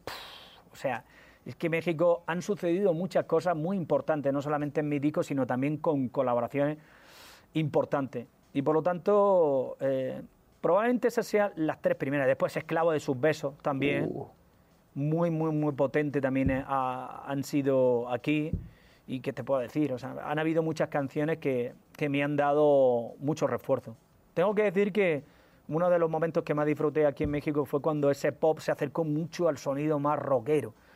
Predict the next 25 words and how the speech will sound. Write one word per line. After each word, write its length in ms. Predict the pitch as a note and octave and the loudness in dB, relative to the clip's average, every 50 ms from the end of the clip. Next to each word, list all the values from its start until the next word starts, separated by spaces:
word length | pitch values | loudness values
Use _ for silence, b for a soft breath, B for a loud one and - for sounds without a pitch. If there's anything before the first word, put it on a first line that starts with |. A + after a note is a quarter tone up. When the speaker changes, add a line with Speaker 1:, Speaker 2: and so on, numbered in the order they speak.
| b b b b | b b b b
Speaker 1:
Hubo 120 | - D3 | -4 -2
un 80 | E3+ F3+ | -2 0
momento 380 | F#3 F#3 F#3+ F#3+ F#3 F#3+ - F#3 | 0 2 2 0 0 0 -2 -2
en 140 | E3+ D3+ | -2 -2
que 120 | D#3+ - D#3 | -4 -2 -4
el 80 | C#3+ | -4
pop, 400 | B2+ - - - F3 F3 F3+ F3 - b b b b b b _ | -4 -6 -2 0 2 2 2 -2 -4 b b b b b b _
como 240 | - A#2+ A2 G#2+ A2+ | -8 -8 -6 -4 -6
así, 400 | - - - - F#3 F3+ C#3 B2 b b b | -6 -4 -2 -2 0 0 -2 -4 b b b
se 300 | b - - - C#3 C#3 | b -16 -8 -4 -2 0
ha, 100 | C#3 C#3 C#3 C3+ _ - G#3+ | 0 -2 -2 -6 _ -16 -12
se 160 | - - D#3+ | -6 -4 -2
ha 40 | C#3+ | -2
fusionado 460 | D#3 D#3+ D#3+ D3+ C#3+ D3+ D3+ D#3 C#3 | -2 -2 -2 0 0 0 0 0 2
con 100 | C3 B2+ | 0 0
música 300 | B2 C3 B2 C#3+ B2 C3 | 0 -2 -4 -4 -4 -4
más 200 | B2 A#2+ A#2 - | -4 -4 -6 -8
electrónica 760 | B2 A2 G#2 - - C#3+ D3 D#3+ E3 D#3 D3 C3+ C3+ C3 B2+ A#2+ | -8 -10 -10 -6 -2 0 2 2 2 0 -2 0 0 0 0 -2
o 280 | A#2 G#2 G2 G2 G2+ G#2 | -4 -6 -10 -12 -12 -12
música 400 | G#2 A#2+ A#2+ - B2 A2+ A#2+ A#2 | -10 -10 -8 -8 -8 -6 -6 -6
más 200 | A#2 A2+ G#2+ G#2+ | -6 -6 -8 -8
acústica 680 | G2+ G#2 A#2+ D#3 D#3 D#3 D#3 D3 B2+ C3 C3 C3 B2 | -8 -2 0 0 0 0 -2 -4 0 0 0 0 0
o 80 | A2+ | -2
música 440 | A2 A2+ A#2+ A#2+ - C3 A2+ A#2+ A#2 | -4 -4 -6 -6 -6 -4 -2 -2 -2
más 320 | A#2 B2 B2 B2 A#2+ A#2+ | -2 -2 -2 -2 -2 -4